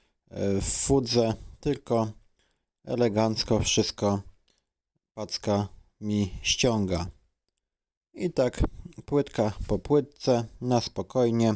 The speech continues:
fuguję sobie. Nie spieszę się, bo wiadomo, że dobrze wykonana fuga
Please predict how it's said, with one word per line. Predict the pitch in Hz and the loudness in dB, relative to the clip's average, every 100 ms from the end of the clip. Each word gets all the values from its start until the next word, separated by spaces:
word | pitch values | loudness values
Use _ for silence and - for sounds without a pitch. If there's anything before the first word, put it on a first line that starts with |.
| 101 - _ _ _ _ _ _ | -2 -20 _ _ _ _ _ _
fuguję | - 107 123 127 117 | -12 -2 2 4 4
sobie. | 113 - 107 110 107 101 - - _ _ _ _ _ _ _ _ _ _ _ _ _ _ _ _ | 2 0 4 4 2 0 -8 -20 _ _ _ _ _ _ _ _ _ _ _ _ _ _ _ _
Nie | 123 110 | -2 -2
spieszę | - - 131 - 120 | -2 0 2 4 2
się, | - - 110 104 - - - _ _ _ | 2 2 2 0 -10 -20 -20 _ _ _
bo | 110 98 | -10 -2
wiadomo, | 107 98 113 110 107 | 0 2 4 4 2
że | 107 101 90 - _ _ _ _ _ _ _ _ _ _ - | 4 2 0 -14 _ _ _ _ _ _ _ _ _ _ -8
dobrze | 98 98 107 104 110 | -2 0 2 2 2
wykonana | 107 - 110 107 104 98 - - - | 2 0 2 4 4 2 -4 -20 -10
fuga | - 120 107 107 | 0 0 2 2